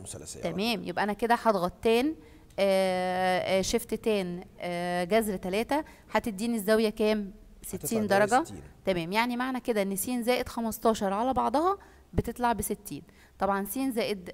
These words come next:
Speaker 2: خمستاشر بستين، يعني معنى كده إن س
Speaker 1: س
Speaker 2: هتطلع بخمسة وأربعين.
Speaker 1: بخمسة وأربعين درجة.
Speaker 2: ركز بقى، لأن هو مديك من ضمن الاختيارات خمسة وأربعين،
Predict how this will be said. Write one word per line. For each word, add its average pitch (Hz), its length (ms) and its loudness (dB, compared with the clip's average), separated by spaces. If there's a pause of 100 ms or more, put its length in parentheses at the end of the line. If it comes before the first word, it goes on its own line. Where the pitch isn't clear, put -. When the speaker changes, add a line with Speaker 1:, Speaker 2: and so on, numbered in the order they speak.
Speaker 2:
خمستاشر 202 680 0
بستين، 247 500 -6
يعني 220 240 -2
معنى 208 240 0
كده 233 220 0
إن - 140 -2
س 202 200 0
Speaker 1:
س 254 40 -2
Speaker 2:
هتطلع 226 520 0
بخمسة 214 400 4
وأربعين. 180 300 4
Speaker 1:
بخمسة 175 140 -14
وأربعين - 120 -16 (120)
درجة. 269 160 4
Speaker 2:
ركز 254 200 -2
بقى، 269 200 6
لأن 226 140 2
هو 233 160 6
مديك 240 360 0
من 233 160 4
ضمن 254 220 2
الاختيارات 262 600 4
خمسة 226 340 0
وأربعين، 160 260 -2